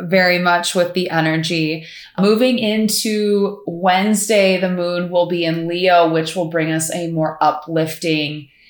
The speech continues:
energy. And Leo wants us to express ourselves. It gives us an extra boost of confidence. So we are in eclipse season and we are gearing up for this big eclipse on June fifth.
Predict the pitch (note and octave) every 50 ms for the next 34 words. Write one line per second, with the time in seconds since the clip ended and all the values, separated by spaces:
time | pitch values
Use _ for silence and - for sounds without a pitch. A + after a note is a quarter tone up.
0 | - _ _ _ F3+ E3 D#3 D#3 D#3+ E3+ E3+ E3 G3+ G#3+ A3+ A#3 B3+ C4+ C4+ C4+
1 | - - - - _ _ - F3 F3 F3 E3+ E3+ E3+ E3 - F#3 F3+ G3+ G#3 G#3+
2 | A3 A3 G#3+ F#3+ F#3+ F#3+ - F#3+ F3+ - - - F3 D3+ - - - - - D#3+
3 | D#3 D#3 - F3 E3 D#3+ E3 D#3+ - - D#3+ D#3+ D#3 D#3 D#3 D#3 D#3 - - F#3+
4 | - - G3 F#3+ F3 - F#3+ F#3 F#3+ - F#3 E3 - - F3 E3 - - - -
5 | F3+ E3 - - D#3+ D#3 D#3+ D#3+ - - - - - - - D3 C3+ C3 C#3+ -
6 | F3+ F3+ G3 A3 B3+ D4+ E4+ - - - - - - - - _ - - - F#3+
7 | F3 F3 F3 F3 F3 - - _ _ _ _ _ F#3+ F3+ A3 A3+ A#3+ A#3+ A3 G#3
8 | G3+ G#3 G#3+ G#3 G3+ - - G3+ G#3+ B3 C4+ D4 C#4+ C#4 - - A#3+ A3+ A3+ -
9 | - - - A3 G3+ G#3 F#3+ G3 G3+ F#3+ F#3+ F#3 F#3 F#3 F#3 F#3+ - F3+ F3+ E3+
10 | E3 E3 D#3+ E3+ F#3 F#3 F3+ - D#3+ D#3+ D#3+ D#3+ D#3+ D#3+ G3+ G3 G3 G#3 A3 A3+
11 | A#3 A3+ G#3 F3+ F3+ F3+ - - F#3 E3+ E3+ E3 E3+ E3 - - - - F#3+ F3+
12 | F3+ G3 A3 A#3 A#3 - G3+ F#3+ F#3+ F#3 F#3+ - - F3+ E3+ E3 F3 E3 - F3
13 | E3 E3 F3 G3+ F#3+ - - - A3 G3 F#3 F3+ -